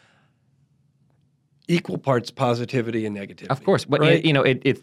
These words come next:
Speaker 2: it, it threatens the sees, seeing is believing theory,
Speaker 1: Sure.
Speaker 2: right?
Speaker 1: Sure.
Speaker 2: If you can do things like the deep faking and you can do things like these, these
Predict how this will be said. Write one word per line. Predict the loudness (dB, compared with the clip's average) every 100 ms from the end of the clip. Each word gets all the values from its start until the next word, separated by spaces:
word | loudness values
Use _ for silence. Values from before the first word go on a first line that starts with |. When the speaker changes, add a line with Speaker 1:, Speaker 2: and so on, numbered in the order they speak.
| -2
Speaker 2:
it, | -2 -2 _ _ _ _
it | -2 -2
threatens | -2 0 0 0 -2
the | -2
sees, | 2 2 2 0 -6
seeing | 0 2 2
is | 2
believing | 2 2 2 -2 -10 -18 _ _
theory, | -2 2 4
Speaker 1:
Sure. | 4
Speaker 2:
right? | 2 0 -4 _ _ _
Speaker 1:
Sure. | 0 2
Speaker 2:
If | 2
you | 2
can | 2
do | 0
things | 2 0 2
like | 0 0
the | 0
deep | 0 0
faking | -2 -2 -2 -2 -2
and | -4
you |
can | -6 -2
do | 0
things | 0 -2 -2
like | -4 -4
these, | -8 -8
these | -4 -4 -4